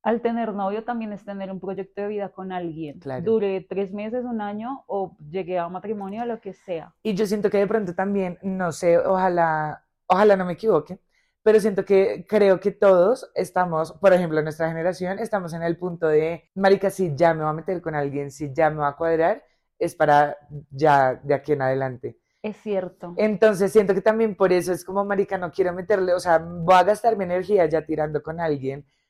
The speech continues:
Speaker 2: no quiero gastar mi energía en cuadrarme tres meses y terminar. Pues
Speaker 1: Sí,
Speaker 2: porque
Speaker 1: ya no
Speaker 2: qué
Speaker 1: estamos para
Speaker 2: necesidad.
Speaker 1: tener relaciones serias de tres meses, entre
Speaker 2: Exacto,
Speaker 1: comillas.
Speaker 2: total. Entonces,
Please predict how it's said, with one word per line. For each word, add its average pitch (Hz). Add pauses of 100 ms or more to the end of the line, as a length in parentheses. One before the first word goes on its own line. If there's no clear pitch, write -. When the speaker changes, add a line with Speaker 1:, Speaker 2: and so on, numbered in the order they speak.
(160)
Speaker 2:
no 180
quiero 185
gastar 180
mi 165
energía 156 (440)
en 185
cuadrarme 180
tres 156
meses 139
y 147
terminar. 165 (520)
Pues 175
Speaker 1:
Sí, 302
Speaker 2:
porque -
Speaker 1:
ya 233
no 233
Speaker 2:
qué 190
Speaker 1:
estamos 175
para -
Speaker 2:
necesidad. 196
Speaker 1:
tener 226
relaciones 208
serias 202
de 196
tres 196
meses, 180
entre 185
Speaker 2:
Exacto, 196
Speaker 1:
comillas. 127
Speaker 2:
total. 139 (280)
Entonces, 226